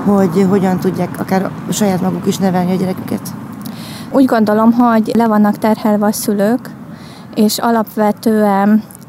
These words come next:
Speaker 2: sokat olvasnak utána, sokat olvasnak internetes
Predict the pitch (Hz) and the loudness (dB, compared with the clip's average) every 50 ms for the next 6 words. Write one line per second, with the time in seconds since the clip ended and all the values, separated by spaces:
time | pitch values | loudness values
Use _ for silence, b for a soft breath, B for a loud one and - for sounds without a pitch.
0 | - - - 247 - 233 220 - 214 214 202 202 202 - - 220 208 - 214 208 | -6 -4 -2 -2 0 0 0 0 0 0 0 -2 -2 -2 -2 -2 -2 -2 -4 -4
1 | - 208 208 202 208 208 202 202 202 202 208 202 B B B B B B - - | -2 -2 0 2 2 2 2 2 2 0 0 -2 B B B B B B -12 -6
2 | - 247 240 - 220 214 - 214 220 208 208 214 214 214 - - 240 214 202 - | -4 -2 -2 0 -2 -2 0 0 0 2 2 0 0 -2 -2 0 0 0 0 2
3 | 214 208 196 - 202 202 208 208 202 - 214 - | 0 0 2 2 0 2 2 0 0 -2 -6 -8